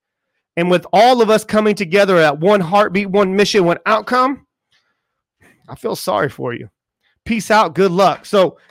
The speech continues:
guys, I appreciate everyone turning in all the way to the end of this. Looking forward to it. Remember, I need the times and what day is best to meet, and we'll work together some type of way, but I would like to not have a recording.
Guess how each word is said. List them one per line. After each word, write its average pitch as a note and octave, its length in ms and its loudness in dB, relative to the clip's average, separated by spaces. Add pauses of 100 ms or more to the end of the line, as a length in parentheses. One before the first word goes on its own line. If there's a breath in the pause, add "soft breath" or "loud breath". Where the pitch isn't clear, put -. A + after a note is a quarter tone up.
guys, G#3+ 260 4
I G#3 60 2
appreciate A3 480 0
everyone G#3+ 380 0
turning G#3 320 -2
in G#3+ 180 0
all G3 180 0
the G#3+ 80 2
way G#3 120 2
to G#3 120 -6
the F3 120 -6
end A#3+ 180 0
of A#3 80 2
this. B3 400 0 (520)
Looking G3+ 300 -2
forward A3+ 380 2
to A3+ 160 0
it. G3+ 140 0
Remember, G3+ 440 0
I F#3 100 2
need G3+ 240 -4
the G#3 80 0
times A#3+ 760 -2 (840)
and E3+ 140 -2
what F#3+ 260 0
day A3 320 2
is D#3+ 200 -4
best A3 540 0 (180)
to G#3+ 120 -4
meet, A3+ 560 -2 (600)
and F3 100 0
we'll G3 160 4
work B3 180 4
together G#3 380 0
some B3 280 0
type G#3+ 260 -2
of F#3+ 100 0
way, F#3+ 220 4
but D#3+ 160 0
I F3 80 2
would G3+ 120 -2
like A3 260 0
to G3+ 80 -10
not G#3+ 300 -2
have F#3 360 0
a F3+ 140 2
recording. F3 680 0